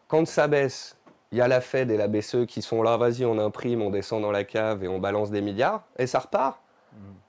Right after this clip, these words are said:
Speaker 1: Et puis on recommence quelques années après, on rince tout le monde, on fait des chèques aux banques en deux mille huit, tac, le système y repart, tranquille. Deux mille vingt, covid,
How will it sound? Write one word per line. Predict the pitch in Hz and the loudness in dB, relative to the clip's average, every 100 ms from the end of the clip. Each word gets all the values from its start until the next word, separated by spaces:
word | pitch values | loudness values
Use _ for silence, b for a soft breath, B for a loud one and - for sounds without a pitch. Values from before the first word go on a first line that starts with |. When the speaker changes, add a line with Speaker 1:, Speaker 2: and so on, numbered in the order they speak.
| - | -2
Speaker 1:
Et | 123 | 2
puis | 156 | 4
on | 135 | 4
recommence | - 135 139 - | 4 4 2 0
quelques | 135 131 123 | -2 2 2
années | 127 120 | 4 4
après, | 117 - 160 240 269 b b b b | 2 2 0 0 -2 b b b b
on | 127 | 4
rince | 123 135 135 | 6 4 2
tout | - | -2
le | 127 | 0
monde, | 139 202 240 120 b b - | 2 2 2 -2 b b -4
on | 131 | 0
fait | 160 | 2
des | 139 139 | 4 4
chèques | - 139 | 2 2
aux | 143 | 2
banques | 127 135 | 4 2
en | 135 | 2
deux | 123 127 | 4 4
mille | 127 120 | 2 2
huit, | 180 247 - | 0 -2 0
tac, | 185 202 | 0 2
le | 156 | -2
système | 147 135 - 143 | -2 -4 0 2
y | 127 | 2
repart, | 127 170 226 262 - _ - - - _ | 0 0 0 -2 -10 _ -10 -10 -12 _
tranquille. | - 226 226 190 233 180 b b b b | -6 -6 -4 -6 -6 -8 b b b b
Deux | 143 | 4
mille | 170 175 | 6 6
vingt, | 165 240 | 4 2
covid, | 247 165 196 | 4 2 2